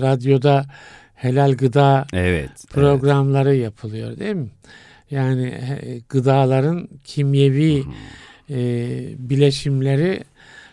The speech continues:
Speaker 1: üzerinde, e, uzmanlar, bilim adamları konuşuyorlar. Ney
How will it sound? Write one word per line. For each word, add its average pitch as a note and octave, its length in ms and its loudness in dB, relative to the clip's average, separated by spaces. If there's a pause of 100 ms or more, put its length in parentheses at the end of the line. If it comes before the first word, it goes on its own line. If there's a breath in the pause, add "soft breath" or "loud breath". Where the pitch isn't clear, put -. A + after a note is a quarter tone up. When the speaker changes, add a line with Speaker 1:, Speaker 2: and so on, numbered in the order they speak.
Speaker 1:
üzerinde, C3+ 880 0
e, - 80 -12 (560)
uzmanlar, C#3 800 -2
bilim D3 260 0
adamları C3 640 -4 (520 loud breath)
konuşuyorlar. C#3+ 960 -2 (280)
Ney C#3 680 0